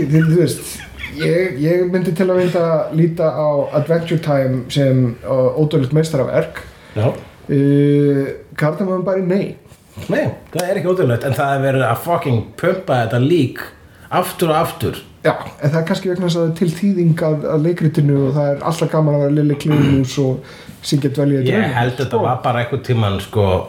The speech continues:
Speaker 2: available, ódýrt í leikhúsum, að, svo þegar leikhús voru að byrja á Íslandi, þegar við
Speaker 1: Já.
Speaker 2: fengum the scraps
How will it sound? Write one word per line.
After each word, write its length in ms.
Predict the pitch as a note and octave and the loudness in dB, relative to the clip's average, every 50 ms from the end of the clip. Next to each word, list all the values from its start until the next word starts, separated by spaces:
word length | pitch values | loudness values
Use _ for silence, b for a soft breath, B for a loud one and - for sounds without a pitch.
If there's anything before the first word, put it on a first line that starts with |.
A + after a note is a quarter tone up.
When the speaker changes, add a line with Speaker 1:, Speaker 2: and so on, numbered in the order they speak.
| - - - | -10 -8 -2
Speaker 2:
available, 880 | - G2+ G2 F#2 F2+ G2+ G#2+ B2 C#3 C#3+ D3+ D3 C3+ - D3 D#3 D#3+ D#3+ D#3 - | -2 0 0 0 2 2 4 4 4 4 2 0 0 0 2 2 2 2 2 2
ódýrt 760 | A2 A#2 C3+ C3+ - - - D3+ D#3 D#3 - - - - - - | 2 2 0 0 -2 -2 0 0 0 0 -2 -8 -12 -14 -12 -4
í 220 | - A#2+ A2 G#2+ G#2 G2+ | 0 2 4 4 4 4
leikhúsum, 580 | A#2 B2 B2+ - - - D3+ - - D3 C#3+ C#3 B2 | 4 2 0 0 0 0 0 2 2 0 2 2 2
að, 160 | A2 G2 - F2+ | 2 0 -2 -2
svo 120 | F#2+ A2+ G#2 | 0 2 2
þegar 240 | G#2 A2 G#2+ G2+ | 4 2 2 2
leikhús 240 | G#2 A#2+ C3 - - - | 2 0 0 -2 -2 -2
voru 100 | B2+ G#2+ | 0 0
að 80 | G#2 - | 0 0
byrja 240 | - B2+ D3 D3+ C3+ | 0 0 2 2 2
á 80 | A#2+ | 2
Íslandi, 380 | C3 B2+ - - D#3 D3 D#3 D3 | 2 0 0 0 0 0 0 0
þegar 160 | A2+ A#2+ A2+ G#2 | 2 2 2 4
við 140 | A#2 B2+ | 4 4
Speaker 1:
Já. 20 | A#2+ | 4
Speaker 2:
fengum 320 | C#3+ B2+ B2 A2 A2 G#2 | 4 2 2 2 2 2
the 80 | G2+ - | 0 0
scraps 720 | - - - - B2+ A#2+ A#2+ - - - - - - | -2 -4 -4 -2 0 0 -2 -2 -6 -8 -10 -10 -10